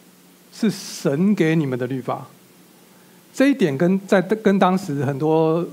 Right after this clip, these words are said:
其他地方的国家不一样，他们也有，也有法律，但是他们的法律是王给他们的法律。所以摩西说，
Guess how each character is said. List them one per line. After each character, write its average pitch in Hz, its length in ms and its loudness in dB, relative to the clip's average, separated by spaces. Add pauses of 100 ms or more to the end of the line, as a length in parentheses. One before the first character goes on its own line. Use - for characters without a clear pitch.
(540)
其 - 160 -8
他 160 160 4
地 160 160 2
方 151 260 0
的 131 460 0
国 123 240 -4
家 131 180 0
不 131 160 -6
一 123 40 -6
样， 123 160 -6
他 214 100 2
们 247 100 4
也 220 80 4
有， 170 240 2
也 156 80 -2
有 190 120 2
法 117 220 0
律， 139 200 -4 (720)
但 226 100 2
是 240 100 2
他 254 100 4
们 254 100 2
的 208 80 4
法 135 220 2
律 175 160 0
是 170 260 -2 (280)
王 143 420 2
给 156 100 0
他 131 140 -2
们 143 100 -6
的 131 80 -4
法 110 220 -6
律。 113 240 -6 (1300)
所 214 100 -2
以 190 40 4
摩 175 160 2
西 180 120 2
说， 190 320 0